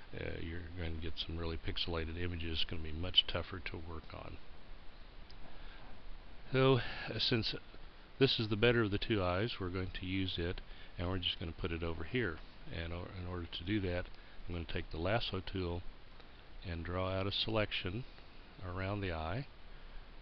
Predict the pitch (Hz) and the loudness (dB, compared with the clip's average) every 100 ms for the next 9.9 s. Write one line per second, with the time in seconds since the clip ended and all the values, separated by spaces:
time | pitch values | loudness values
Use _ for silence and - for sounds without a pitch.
0 | 87 78 80 82 82 82 80 78 80 - | -8 -6 -6 -6 -4 -2 -2 -2 -6 -8
1 | - - - - - - - - 95 87 | -12 -12 -12 -12 -12 -14 -12 -12 -10 -8
2 | 82 - 95 90 98 98 - - - 101 | -8 -10 -8 -8 -8 -10 -12 -12 -10 -8
3 | 92 87 95 87 - - 98 90 - 95 | -8 -8 -6 -6 -6 -6 -2 0 2 2
4 | 95 90 90 92 87 85 87 85 87 85 | 2 2 0 0 0 0 -2 -2 -2 0
5 | 95 87 98 87 - 95 87 85 90 98 | -2 0 0 0 0 0 0 -2 0 0
6 | - 107 - - - - - - - - | 0 -2 -4 -8 -8 -4 -2 -2 -4 -8
7 | - - - - - - 92 87 - 95 | -8 -6 -8 -10 -10 -2 0 0 0 -2
8 | 82 95 87 87 90 85 - 87 85 - | 0 0 0 0 0 -2 -2 -2 0 2
9 | 95 104 - 104 101 98 98 95 | 2 0 0 0 0 0 0 0